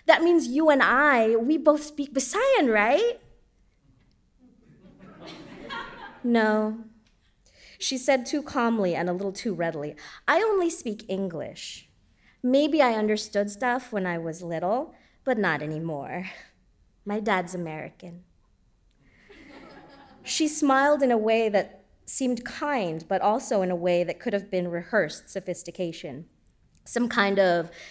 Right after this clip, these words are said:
advanced level sneer, like wide-eyed high school level snotty. My over-the-top reaction was too much.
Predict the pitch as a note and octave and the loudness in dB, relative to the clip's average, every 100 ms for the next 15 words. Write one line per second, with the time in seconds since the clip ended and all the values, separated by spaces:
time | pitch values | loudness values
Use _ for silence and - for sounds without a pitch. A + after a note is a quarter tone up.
0 | - - E3 D#3+ G3 G3 G3 G3 F#3+ F3+ | -20 -6 -6 2 2 2 0 2 2 2
1 | D#3+ D3 - F#3 F3+ D#3 C#3+ C3+ - _ | 0 -2 -4 -2 -2 -2 -6 -10 -16 _
2 | _ A3 G4+ G#4 - G3 D#3+ - - - | _ -20 -20 -20 0 4 4 0 -12 -18
3 | - - E3 G3 G#3+ G#3+ G#3+ G3+ G3+ G3+ | -20 -14 0 4 6 6 6 6 4 2
4 | G#3+ G#3 G#3 F#3 G3 F3 C#3 F#3 E3 D#3 | 0 0 0 2 2 0 -4 -4 -4 -4
5 | B2+ C#3 _ - - - - - - - | -10 -14 _ -20 -20 -20 -20 -20 -20 -20
6 | - - - - - - - C4+ D#4+ D4+ | -20 -20 -20 -20 -20 -16 0 2 4 4
7 | D4+ C4 - C4 A#3+ A#3 A3+ A#3+ A#3 G#3 | 4 -2 2 0 2 0 2 0 0 -2
8 | F#3+ F#3+ - - _ _ - A3+ G3 A#2 | 0 -2 -4 -16 _ _ -4 0 0 -2
9 | - - | -6 -10